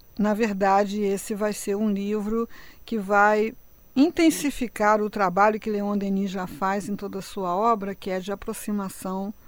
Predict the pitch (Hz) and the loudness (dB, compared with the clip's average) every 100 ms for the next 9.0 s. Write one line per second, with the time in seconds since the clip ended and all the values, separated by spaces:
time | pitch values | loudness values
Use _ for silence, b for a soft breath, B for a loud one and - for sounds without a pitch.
0 | b - 202 190 175 185 190 202 214 190 | b -8 -4 -2 -2 -4 -4 -6 -8 -6
1 | 208 160 127 - - - b b b b | -6 -6 -8 -8 -14 -16 b b b b
2 | b 233 240 254 254 247 - 254 247 262 | b -4 0 2 2 0 -2 2 4 2
3 | - 220 214 226 226 190 214 214 196 196 | 2 6 8 6 2 0 0 2 0 0
4 | 214 - 190 185 190 175 185 185 175 185 | -2 -2 -2 -2 -4 -2 -2 -2 -4 -6
5 | - 214 - - 202 202 208 208 208 B | -8 -8 -10 -6 -4 -2 -4 -6 -8 B
6 | B B 190 190 180 180 180 175 190 175 | B B -4 -4 -2 -4 -4 -6 -6 -10
7 | - 190 180 - 190 180 185 202 - 185 | -8 -10 -8 -6 -4 -2 -4 -6 -6 -10
8 | 180 196 208 - - 208 214 233 233 | -8 -8 -8 -6 -4 0 0 0 -2